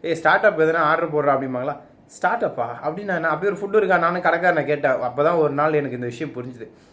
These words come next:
அவங்க சொன்னாங்க, "ஸ்டார்ட் அப்னா நம்ம ஆர்டர் பண்ணி ஒரு ஃபுட்டை சாப்பிட்றதுக்கு முன்னாடி ஸ்நாக்ஸ் மாதிரி, சும்மா சை-, சாலட் மாதிரி சாப்பிட்ற விஷயம் தான்" நாங்க. சரி, என்னன்னு கேட்டா, சூப்புங்கிறாங்கோ, ஸ்நாக்ஸுங்கிறாங்கோ, என்னென்னமோ சொல்றாங்க. இதெல்லாம் ஸ்டார்ட் அப்பா.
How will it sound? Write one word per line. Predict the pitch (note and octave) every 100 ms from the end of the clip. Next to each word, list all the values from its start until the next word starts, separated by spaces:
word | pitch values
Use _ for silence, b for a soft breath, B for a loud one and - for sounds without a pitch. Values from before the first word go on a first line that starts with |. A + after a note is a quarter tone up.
| b
அவங்க | B2+ A#2+
சொன்னாங்க, | C#3+ C#3+
"ஸ்டார்ட் | C3 - E3 F3+ F#3
அப்னா | D3 D#3 F#3+ - B B
நம்ம | C3+ E3+ G3
ஆர்டர் | E3+ F#3 F#3+ E3+
பண்ணி | D#3+ E3+ F3
ஒரு | D#3 C#3
ஃபுட்டை | D#3+ F3+ F3
சாப்பிட்றதுக்கு | D#3+ D#3 D#3 C#3 C3+
முன்னாடி | C3 C#3 F#3 - B B -
ஸ்நாக்ஸ் | E3+ F#3+ G3 F#3
மாதிரி, | E3 E3 D#3 - - b b b
சும்மா | - - D#3 D#3
சை-, | D#3 D#3
சாலட் | D#3+ E3+ F3 D#3
மாதிரி | D#3+ D#3 D#3
சாப்பிட்ற | C#3+ D3+ C#3+
விஷயம் | B2 C3 B2+
தான்" | C3 B2
நாங்க. | A#2 G#2+ B B
சரி, | - F#3+ D#3+ D#3
என்னன்னு | F#3 G#3
கேட்டா, | E3+ C3+ C#3+ D#3+ E3 B B -
சூப்புங்கிறாங்கோ, | - F3 E3 G3+ C#4 C4+ B3 A#3+ A#3 A#3 A3+ A3+ - -
ஸ்நாக்ஸுங்கிறாங்கோ, | E3 E3 E3 A3+ C#4 C4 B3 A#3 A3+ F#3 F3
என்னென்னமோ | G#3+ A3+ A3 C4+ B3+
சொல்றாங்க. | A3+ A3+ A3 F#3+
இதெல்லாம் | F3+ G#3+ G#3+
ஸ்டார்ட் | F3+ F#3
அப்பா. | F3+ D#3+